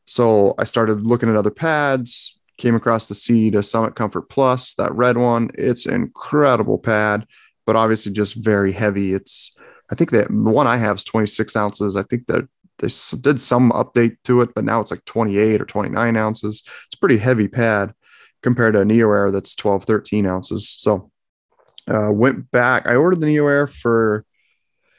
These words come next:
something, had a, a hunt that it was like, "Yeah, this is gonna be tough. I need, you know, I'm gonna start scrapping ounces a-, again." And, um, <laughs> and it was a random thing that my back, uh, was really, really bad. This was just last, um,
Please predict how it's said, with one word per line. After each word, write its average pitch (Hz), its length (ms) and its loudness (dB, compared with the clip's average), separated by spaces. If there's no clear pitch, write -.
something, 127 720 -2
had 143 280 -2
a, 110 220 0
a - 100 -2
hunt 127 380 -2
that 107 160 -2
it - 20 -2
was 98 140 -2
like, 101 200 -6
"Yeah, 120 200 4
this 120 100 4
is 123 60 -8
gonna 120 160 0
be 107 140 -2
tough. 107 580 -4
I 113 60 0
need, 107 300 -2
you 101 120 -2
know, 92 280 -2
I'm - 80 -2
gonna 113 120 0
start - 340 -4
scrapping 110 540 -2
ounces 107 380 -2
a-, 107 60 0
again." 107 800 0
And, 104 320 2
um, 101 420 0
<laughs> - 140 -2
and 117 120 2
it - 20 2
was 113 140 2
a 107 60 2
random 117 380 2
thing 117 300 2
that 107 200 2
my 107 140 -2
back, 110 640 -2
uh, 80 260 -2
was 107 200 -2
really, 131 360 6
really 107 240 4
bad. 104 460 2
This - 140 -4
was 185 80 2
just 107 200 -2
last, 107 600 -2
um, 52 480 -4